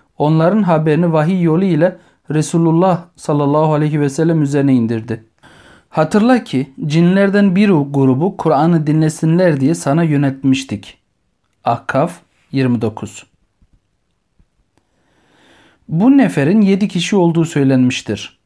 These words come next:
Cinler işittikleri üzere sükût etmemişlerdir. Hiç durmadan yakınlarına da işittikleri Kur'an'ı duyurmak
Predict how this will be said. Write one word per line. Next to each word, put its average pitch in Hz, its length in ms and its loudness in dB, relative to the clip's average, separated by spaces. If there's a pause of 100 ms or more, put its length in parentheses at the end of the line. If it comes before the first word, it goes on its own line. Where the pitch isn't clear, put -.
(720)
Cinler 170 400 0
işittikleri 185 720 -4
üzere 160 400 0
sükût 190 540 -4
etmemişlerdir. 131 960 -2 (180)
Hiç 175 320 -6
durmadan 180 520 2 (320)
yakınlarına 185 760 0
da 147 60 -4
işittikleri 175 760 -4
Kur'an'ı 139 440 -2
duyurmak 127 540 0